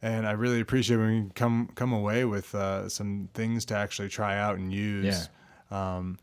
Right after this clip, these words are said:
Speaker 1: so I'm gonna, I'm gonna definitely start be thinking about just the whole world in this way of, and, and my own life for sure, um, but also my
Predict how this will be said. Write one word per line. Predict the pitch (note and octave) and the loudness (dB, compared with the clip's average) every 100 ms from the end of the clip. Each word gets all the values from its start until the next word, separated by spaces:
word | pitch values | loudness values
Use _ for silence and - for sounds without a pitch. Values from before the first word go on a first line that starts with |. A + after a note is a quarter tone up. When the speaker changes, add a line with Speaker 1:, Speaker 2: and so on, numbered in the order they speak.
| _ _ | _ _
Speaker 1:
so | - | -6
I'm | G2+ G2+ | -4 -2
gonna, | G#2 | -2
I'm | G2+ | -2
gonna | G#2 | -2
definitely | G#2 G#2 G#2+ G2 | -2 -2 -4 -4
start | - G#2+ G2 | -6 -8 -6
be | G#2 G#2 | -6 -6
thinking | B2 A2 B2 A2+ | -4 -2 0 0
about | G#2 A2+ A2+ - - - - _ - - | 4 4 4 2 -10 -20 -20 _ -20 -10
just | B2+ A2+ - | -8 -4 0
the | B2 | 4
whole | A#2 B2+ A2 | 4 4 4
world | C3 D#3 D3 B2+ | 4 6 6 4
in | A#2 A#2 | 4 4
this | A2 - | 2 0
way | A#2 A#2 A2+ | 0 2 2
of, | G#2+ G2+ - - - | 0 -2 -8 -12 -8
and, | A2 A2 | -6 -4
and | G#2 G#2+ | -4 -2
my | G#2 A2 | 0 2
own | C#3 B2 | 2 2
life | G#2 G2+ G2 | 0 -2 -6
for | - A2 | -8 -8
sure, | - C#3+ B2+ A2 G#2 _ - - _ - | -2 2 2 2 -4 _ -20 -20 _ -4
um, | G#2 G#2 | -2 0
but | G#2 G#2+ | 0 2
also | G#2+ G2+ G#2+ G#2 | 2 2 0 -2
my | F#2+ G2+ G2 G2 G2 | -2 -2 -2 -2 -6